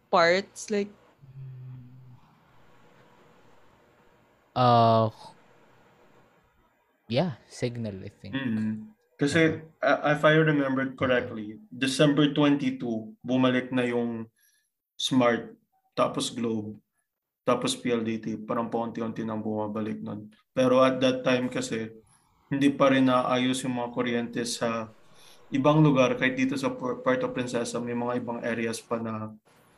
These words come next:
Speaker 3: hindi pa napupuntahan para lang mapaayos yung linya ng kuryente. May mga nakausap
Speaker 1: Alam mo
Speaker 3: din ako dito eh, na
Speaker 1: Ah, yeah.
Speaker 3: hindi rin, wala pa rin silang kuryente during nung Pasko na mismo. Parang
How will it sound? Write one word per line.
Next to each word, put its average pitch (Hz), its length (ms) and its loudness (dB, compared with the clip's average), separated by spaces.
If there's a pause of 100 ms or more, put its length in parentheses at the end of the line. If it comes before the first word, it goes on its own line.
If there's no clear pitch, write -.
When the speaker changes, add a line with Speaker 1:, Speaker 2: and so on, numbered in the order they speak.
(160)
Speaker 3:
hindi 127 240 0
pa 123 160 -2
napupuntahan 113 880 -4
para 117 240 0
lang 110 560 -6
mapaayos 117 560 -2
yung 117 160 -6
linya 113 240 -6
ng 110 160 -8
kuryente. 110 640 -10 (800)
May 143 80 0
mga 170 240 6
nakausap 160 480 4
Speaker 1:
Alam 277 240 4
mo - 0 -
Speaker 3:
din 143 240 -12
ako 131 200 -6 (120)
dito 120 320 -4
eh, 113 80 -2
na 110 320 -6 (160)
Speaker 1:
Ah, 202 80 2
yeah. 175 320 0 (560)
Speaker 3:
hindi 139 240 4
rin, 143 160 8 (480)
wala 143 400 4
pa 151 160 4
rin 147 80 4
silang 147 240 4
kuryente 131 800 0
during 127 480 0
nung 120 160 -6
Pasko 120 320 0
na 113 80 -8
mismo. 113 320 -10
Parang 113 400 -2